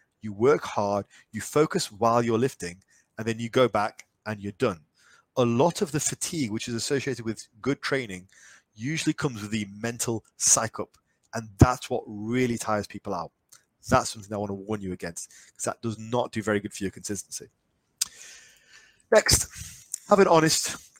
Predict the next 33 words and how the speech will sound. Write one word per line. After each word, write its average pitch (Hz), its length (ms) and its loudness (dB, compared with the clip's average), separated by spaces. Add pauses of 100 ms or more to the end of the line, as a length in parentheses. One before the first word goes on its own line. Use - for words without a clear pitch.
(120)
and 117 160 2
supportive 123 580 0
training 110 280 2
partner. 92 300 -6 (680)
Okay. 123 240 0 (2000)
Jack 185 280 6
and 165 60 4
I 147 100 8
are 120 40 4
very 123 160 2
supportive 107 400 -4
with 104 120 -4
our 95 140 -2
training 104 320 -4 (1120)
in 120 160 -4
terms 123 360 0
of 104 400 0 (600)
how 110 220 -2
we're 101 120 0
looking, 131 420 0
how 104 280 0
we're 104 460 -2 (580)
performing 120 600 -2
our 95 100 -8
sets. - 680 -2 (1080)
We'll 117 200 0
encourage 131 420 0
each 117 160 -8
other 110 180 -2
on 104 80 -2
the 104 60 -8
last 104 280 -6
rep, 120 220 2